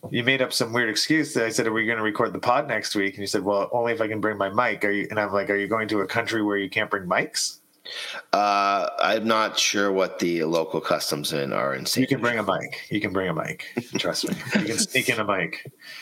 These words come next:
Speaker 1: Um, so, yeah,
Speaker 2: The
Speaker 1: so, yeah, go ahead.
Speaker 2: problem might be, uh, how many beers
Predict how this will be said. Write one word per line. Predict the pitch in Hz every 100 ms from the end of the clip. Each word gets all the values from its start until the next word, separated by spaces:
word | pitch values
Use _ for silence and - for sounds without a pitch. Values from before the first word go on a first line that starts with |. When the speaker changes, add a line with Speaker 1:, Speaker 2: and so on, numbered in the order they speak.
| - - - -
Speaker 1:
Um, | 113 113 110 110 107 107 107 104 _ - - - 95
so, | - 139
yeah, | 135 160 135
Speaker 2:
The |
Speaker 1:
so, | 110 131 127 - - - - - 117
yeah, | 113 -
go | 120
ahead. | 117
Speaker 2:
problem | 127 127 120
might | 107 107 104
be, | 113 98 95 71
uh, | 80 78
how | 76 90
many | 87 80
beers | - 95 87